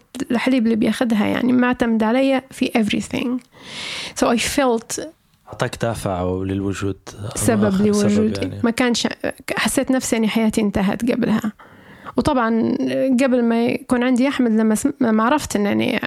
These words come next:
Speaker 1: حامل، طبعا زادت تعاستي أكتر، لأن حسيت نفسي خلاص، معناها أنا ما عادش عندي مخرج.
Speaker 2: إحنا باش ما نهربوش من الفكرة هلبة، وشخص بيفهم إن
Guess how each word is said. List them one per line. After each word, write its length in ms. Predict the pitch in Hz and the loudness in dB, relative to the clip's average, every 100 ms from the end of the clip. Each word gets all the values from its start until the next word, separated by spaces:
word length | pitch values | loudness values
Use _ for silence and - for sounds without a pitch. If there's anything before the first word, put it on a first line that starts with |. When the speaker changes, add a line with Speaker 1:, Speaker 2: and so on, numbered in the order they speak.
| - - | -4 -6
Speaker 1:
حامل، 380 | - 233 269 269 | -2 2 2 2
طبعا 640 | 277 247 247 254 247 247 226 - - | 0 2 2 2 0 -2 -4 -8 -2
زادت 400 | 233 254 262 214 | 0 2 2 0
تعاستي 440 | - 220 254 - - | -2 0 0 -2 -2
أكتر، 360 | 254 - - | -2 -4 -4
لأن 220 | 220 226 220 | 0 0 0
حسيت 300 | - 233 240 | 0 -2 0
نفسي 240 | 233 247 | -2 -2
خلاص، 360 | 233 240 240 226 | 0 0 0 0
معناها 300 | 226 220 226 | 0 2 2
أنا 100 | 226 | 2
ما 180 | 226 - | 2 0
عادش 240 | 220 262 | 0 0
عندي 200 | 247 214 | 2 2
مخرج. 480 | 220 247 - - 208 - - | 2 2 -2 -2 -4 -8 -16
Speaker 2:
إحنا 160 | - 127 | -4 -2
باش 280 | 120 127 - | 0 -2 -2
ما 60 | |
نهربوش 460 | 120 120 127 147 - | -2 -2 -2 -4 -4
من 60 | 117 | -4
الفكرة 360 | 127 123 107 | -4 -4 -4
هلبة، 520 | 104 117 123 101 104 | -2 -2 -2 -2 -2
وشخص 760 | 104 101 104 - 113 87 - - _ | -2 -4 -4 -6 -6 -8 -12 -12 _
بيفهم 440 | - 110 - 98 98 | -4 -4 -2 -2 -2
إن 520 | 95 92 92 90 90 | 0 0 0 -2 -4